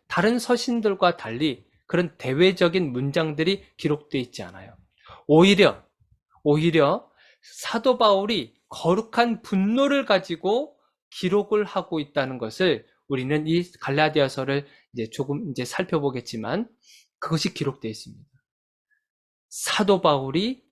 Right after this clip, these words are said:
거룩한 분노를 표출하고 있는 것을, 어, 알 수 있어요. 그러니까 이 갈라디아서를 우리가 묵상할 때 사도 바울의 얼굴이 어떤 표정이냐면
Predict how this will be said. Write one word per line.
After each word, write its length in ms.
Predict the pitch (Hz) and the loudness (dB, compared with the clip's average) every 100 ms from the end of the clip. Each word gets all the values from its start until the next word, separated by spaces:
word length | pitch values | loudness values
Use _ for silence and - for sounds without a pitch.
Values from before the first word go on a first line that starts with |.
| _ - | _ -14
거룩한 680 | - - 156 - 240 240 | -8 -2 -2 0 0 0
분노를 760 | - 208 220 240 247 240 240 240 | 2 6 8 8 8 6 2 -2
표출하고 720 | - 269 - - 190 165 151 | -8 -8 -4 -2 -2 -2 -2
있는 260 | 127 117 113 | -2 -2 -6
것을, 400 | 110 107 170 214 _ _ _ _ - | -8 -2 -2 -2 _ _ _ _ -12
어, 280 | 113 113 - | -10 -10 -8
알 160 | - 117 | -4 -4
수 160 | - | -6
있어요. 320 | 98 - - - _ _ _ | -14 -16 -18 -20 _ _ _
그러니까 440 | - 147 139 147 147 - - - | 0 0 2 0 -2 -12 -20 -10
이 160 | 156 143 | -6 -4
갈라디아서를 960 | - 143 151 147 131 127 131 143 147 143 | -2 0 0 2 0 -2 -2 2 2 0
우리가 240 | 131 135 | -6 -6
묵상할 520 | 123 117 143 131 123 | -6 -6 -6 -4 -4
때 260 | - 143 - | -4 -4 -6
사도 400 | - - 190 175 | -14 -8 -2 0
바울의 360 | 160 143 143 147 | 4 4 2 0
얼굴이 440 | 117 127 131 143 | -2 -6 -4 -2
어떤 360 | 117 - 151 147 | -2 -2 -6 -4
표정이냐면 720 | 160 147 135 123 123 156 | -4 -2 -4 -4 -4 -4